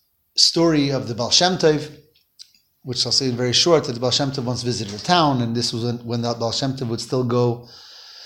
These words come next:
<clears throat> in hiding before he was revealed as a great tzaddik.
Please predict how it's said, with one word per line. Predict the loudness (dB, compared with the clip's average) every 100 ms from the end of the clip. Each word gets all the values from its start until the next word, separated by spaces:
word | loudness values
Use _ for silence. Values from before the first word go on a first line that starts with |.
| -18 -18 -18 -20 -20 -20 _ _ 2
<clears throat> | 2 2 -2
in | 0
hiding | 2 4 4 4 0 -4
before | -8 -2 2
he | 2
was | 2 2 0
revealed | -2 2 2
as | 0
a | -2
great | -2 0
tzaddik. | 2 2 0